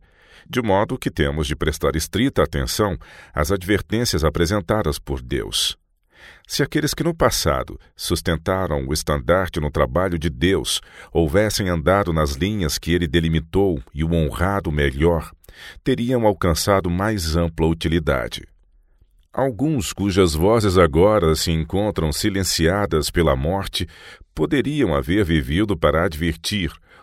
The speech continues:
orientar e aconselhar. Se aqueles que nos anos passados receberam em comissão a grande responsabilidade houvessem prestado atenção às advertências e recomendações do Espírito de Deus,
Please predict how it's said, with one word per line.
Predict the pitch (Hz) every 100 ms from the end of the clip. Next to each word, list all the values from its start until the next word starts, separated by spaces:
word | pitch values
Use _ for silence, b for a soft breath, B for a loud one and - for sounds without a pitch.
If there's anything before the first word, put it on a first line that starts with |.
| b
orientar | 82 78 76 73 - 98 101
e | 87
aconselhar. | 82 80 78 - 76 65 60 52 - _ _ _ _ _ B B B
Se | - - 165
aqueles | 165 87 65 67
que | -
nos | 85 78
anos | 110 101 -
passados | 90 82 - 110 107 73 65
receberam | 80 82 87 64 98 107 87
em | 82
comissão | - 85 78 - 101 80 - B B B
a | 80
grande | 67 69 120 117 78
responsabilidade | 80 78 - 110 - 98 80 78 67 69 53 - - B B B
houvessem | 80 73 90 92 85
prestado | 82 78 - 92 87
atenção | 82 76 - 101 92
às | 78
advertências | 87 82 80 - 95 110 95 82 67 69
e |
recomendações | 67 85 87 80 78 73 - - 98 85
do | 67
Espírito | 78 - - 110 90 165 73
de | 101
Deus, | 73 62 135 53 -